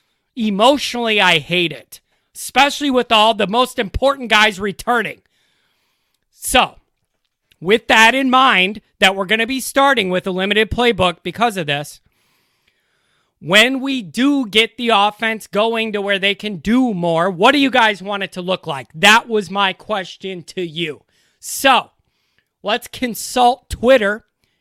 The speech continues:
and see some of the answers you guys came up with. You had some really good ones,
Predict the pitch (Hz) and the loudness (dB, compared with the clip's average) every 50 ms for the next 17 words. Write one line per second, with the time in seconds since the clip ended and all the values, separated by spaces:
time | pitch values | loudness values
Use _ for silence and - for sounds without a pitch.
0 | _ - 214 202 190 175 - - - 247 254 254 214 - - 208 202 214 208 220 | _ 0 0 0 0 0 -6 -8 -8 -6 -6 -6 -6 -2 -2 -2 -2 -2 -4 -2
1 | 214 208 214 214 208 - 220 202 156 135 147 185 247 214 214 202 196 196 190 - | -2 -2 -2 -2 -4 -6 -10 -10 -10 -8 -6 -6 -4 0 0 2 2 0 -2 -6
2 | - - 208 196 185 190 185 180 - _ 151 135 101 - _ _ _ _ _ _ | -10 -10 -8 -6 -4 -4 -4 -4 -4 _ -14 -16 -16 -18 _ _ _ _ _ _
3 | _ _ _ _ _ _ - 165 185 208 214 247 220 - - 233 220 208 214 226 | _ _ _ _ _ _ -4 0 0 2 2 0 -2 -4 -10 -10 -8 -6 -6 -6
4 | 226 220 196 156 175 202 196 156 143 123 101 92 - - | -4 -4 -4 -4 -2 -4 -4 -4 -6 -12 -14 -18 -20 -20